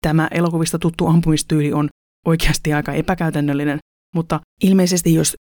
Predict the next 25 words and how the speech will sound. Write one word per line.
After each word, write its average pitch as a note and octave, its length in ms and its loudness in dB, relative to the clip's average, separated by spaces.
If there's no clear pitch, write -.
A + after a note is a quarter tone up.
tyylin F#3 340 2
todella D#3 260 -2
hallitsee, E3+ 680 0
on D3 140 0
vaikkapa D3 360 -4
niin E3+ 160 4
sanotusti D#3 400 -2
molempikätinen, D#3 1040 0
niin F3 180 4
se E3+ 120 0
on D3+ 60 -2
tietysti G3 260 0
tappavan D#3 460 0
tehokasta. - 540 -8
Tästä F3+ 280 0
lempinimestä F#3 540 2
seurasi E3+ 320 0
se, G3+ 200 -2
että E3 380 -4
häntä F3+ 320 0
saatettiin D#3+ 440 -2
sanoa F3+ 220 2
myös F#3+ 300 0
Aleksanteri F3 480 0
Suureksi, - 540 -2